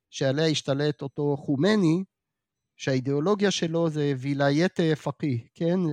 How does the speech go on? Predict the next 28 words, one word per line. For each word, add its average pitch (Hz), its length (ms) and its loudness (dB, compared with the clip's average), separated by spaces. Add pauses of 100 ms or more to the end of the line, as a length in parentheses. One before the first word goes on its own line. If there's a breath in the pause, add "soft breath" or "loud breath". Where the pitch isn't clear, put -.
אה, 123 260 -2
זאת - 100 -10
אומרת, 127 180 -8
שלטון 196 380 -2
איש 185 220 -4
הדת 151 300 -2
הבכיר, 196 480 -2 (960)
אה, 139 600 0
ו-, 165 420 -2 (100)
אה, 123 760 -2
זה 131 180 -2
היה 175 200 6
אמור 196 260 2
לשטוף 170 400 -2
את - 100 -6
העולם 143 320 -2
המוסלמי, 135 500 -4
כן, 139 160 -4
המהפכה 120 480 -6
הזאת, 147 300 -6 (440)
אלא 202 420 4
ש-, - 160 -4 (380)
אה, 135 560 -2
שליט, 165 520 -2
אה, 170 60 -2 (800)
שליט, 151 580 -8
אה, 147 60 -8 (640)
עיראק, 170 500 4